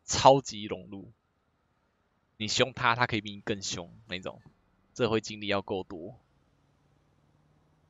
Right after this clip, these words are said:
<laughs> 停车一小时六十，没有吧？我通常看这个指挥棒都是那种洗车才会在外面挥耶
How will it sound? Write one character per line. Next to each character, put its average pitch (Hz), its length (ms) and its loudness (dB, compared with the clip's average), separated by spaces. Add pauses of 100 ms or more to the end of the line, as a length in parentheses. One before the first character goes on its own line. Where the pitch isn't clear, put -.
(1900)
<laughs> - 460 2
停 120 220 -2
车 135 260 4
一 135 120 0
小 - 280 -4 (440)
时 - 260 -16
六 113 240 -2
十， - 180 -14 (1900)
没 185 80 0
有 214 60 4
吧？ 151 260 12
我 123 60 12
通 202 200 4
常 160 240 6
看 180 220 8
这 180 100 4
个 175 80 6
指 120 220 -4
挥 156 160 4
棒 147 240 8
都 139 100 4
是 143 160 -6
那 139 140 2
种 95 640 0 (260)
洗 113 300 0
车 139 280 10
才 107 220 6
会 113 140 4
在 113 140 4
外 107 80 4
面 107 180 -8
挥 98 260 -2
耶 98 260 -8